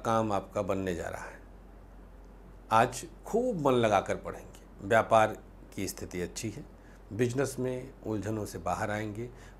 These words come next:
व्यापारिक नुकसान बिल्कुल ख़त्म हो जाएगा, लेकिन प्राइवेट सेक्टर में आज नौकरी हाथ से जा सकती है। किसी पुराने गड़े मुर्दे के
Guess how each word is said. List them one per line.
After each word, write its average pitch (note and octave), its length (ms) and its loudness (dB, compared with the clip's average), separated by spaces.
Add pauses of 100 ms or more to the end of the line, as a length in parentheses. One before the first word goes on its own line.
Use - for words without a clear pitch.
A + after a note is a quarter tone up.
व्यापारिक A#2+ 580 4
नुकसान A#2+ 600 -2 (680)
बिल्कुल A#2 400 -4
ख़त्म - 280 -10
हो F#2 120 -8
जाएगा, F2 360 -12 (180)
लेकिन A2 340 -4
प्राइवेट G2+ 400 2
सेक्टर F2+ 320 -6
में F2+ 140 -2
आज G2 280 -4
नौकरी F#2+ 400 -4
हाथ F2+ 260 -8
से C3 120 -4
जा F#2 180 0
सकती - 340 -10
है। - 180 -18 (1300)
किसी E3+ 240 4
पुराने C#3 440 6
गड़े C#3+ 240 6
मुर्दे C3 400 4
के C#3 220 -4